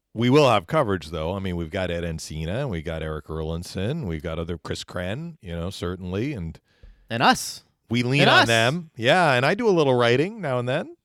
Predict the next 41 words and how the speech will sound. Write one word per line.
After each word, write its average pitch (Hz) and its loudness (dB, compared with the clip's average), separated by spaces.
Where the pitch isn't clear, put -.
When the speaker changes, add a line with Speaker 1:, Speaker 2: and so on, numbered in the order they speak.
Speaker 2:
Why 120 -8
wouldn't 185 -6
you? 131 -8
Speaker 1:
Mm-hmm. 98 -4
Speaker 2:
Yeah, 220 4
I - 6
Speaker 1:
I 151 4
Speaker 2:
mean, 165 4
Speaker 1:
wait 175 6
Speaker 2:
obviously, 208 2
Speaker 1:
for 113 2
the 127 6
regular 127 2
season 95 -4
to 82 -6
start, 82 -6
though. - -14
Speaker 2:
there's 190 -4
obviously 180 0
outlets 117 -4
in 101 -12
Tampa. 143 -8
I'm, 117 -6
I'm 107 -12
specifically 107 -10
talking 98 -6
about 90 -10
The 92 -14
Athletic. 139 -8
I, - -2
I 113 0
don't 147 -6
Speaker 1:
Yes. 113 -10
Speaker 2:
know 120 -4
if 104 -10
they're 117 -6
gonna 104 -10
have 104 -6
somebody 95 -12
down 131 -6
here. - -16